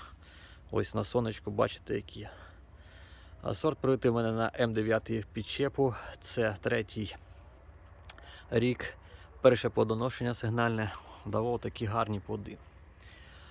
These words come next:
А, к-, в описі пишуть, що добре зберігається, краще, чим, а, ісходний сорт Golden de la Chaise. Ну, побачимо. В цьому році я ще зараз його обірву.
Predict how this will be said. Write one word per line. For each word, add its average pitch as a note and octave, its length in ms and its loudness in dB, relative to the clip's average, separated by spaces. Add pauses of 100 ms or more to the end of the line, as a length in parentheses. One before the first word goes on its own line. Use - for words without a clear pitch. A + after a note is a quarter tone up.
(300)
А, A2+ 420 4
к-, C3 120 -2
в A2+ 140 -2
описі D3+ 400 0
пишуть, B2+ 360 0
що - 260 2
добре A2+ 380 2
зберігається, A2+ 720 2
краще, A#2 440 4
чим, A2 440 0 (640)
а, G#2 300 2
ісходний G#2+ 540 2
сорт A2 420 2
Golden G#2+ 420 2
de G#2+ 60 -2
la G#2+ 260 -2
Chaise. C3+ 200 -2
Ну, A2+ 100 -2
побачимо. A2 680 -2 (600)
В - 20 -20
цьому A2+ 280 2
році A2+ 280 2
я G#2 60 2
ще G#2+ 180 -6
зараз G#2+ 400 0
його G#2+ 160 2
обірву. E3 520 0